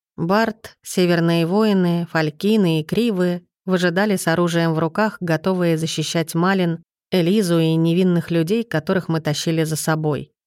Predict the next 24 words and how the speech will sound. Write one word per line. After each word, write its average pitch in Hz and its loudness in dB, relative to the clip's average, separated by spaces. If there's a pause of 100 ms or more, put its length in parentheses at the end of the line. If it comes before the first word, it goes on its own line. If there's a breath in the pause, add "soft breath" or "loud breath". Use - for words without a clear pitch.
(720)
Я 180 2
вновь 190 0
оглянулся 175 0
через 165 -2
плечо. 170 -4 (800)
Малин 202 4
улыбнулась. 190 0 (400)
В - -20
каждой 170 0
складке 180 -2
на 170 2
её 170 2
лице, 170 -2 (380)
в - -20
каждой 165 0
веснушке 165 -2 (280)
читался 190 -2
жуткий 180 -2
страх. - -4 (520)
Она 170 0
оделась 165 0
во 165 0
всё 160 -4
чёрное — 170 -2